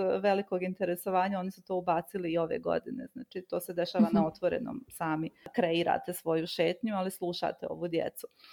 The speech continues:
Speaker 1: I bila bi zanimljiva možda audiovizuelna politička drama Border Control, granična kontrola,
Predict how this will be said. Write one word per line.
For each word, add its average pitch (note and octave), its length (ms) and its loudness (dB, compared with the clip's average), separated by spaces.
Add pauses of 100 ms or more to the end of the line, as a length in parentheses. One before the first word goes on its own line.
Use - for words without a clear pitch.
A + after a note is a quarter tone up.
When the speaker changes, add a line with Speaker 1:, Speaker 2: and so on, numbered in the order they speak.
(240)
Speaker 1:
I G#3 160 2
bila B3 240 2
bi C4 100 -2
zanimljiva A#3+ 520 4
možda A3+ 340 4 (460)
audiovizuelna F#3 720 2 (180)
politička G3+ 560 0
drama F3+ 380 4
Border F3+ 480 4
Control, D#3+ 520 -2
granična F3 560 2
kontrola, E3 600 2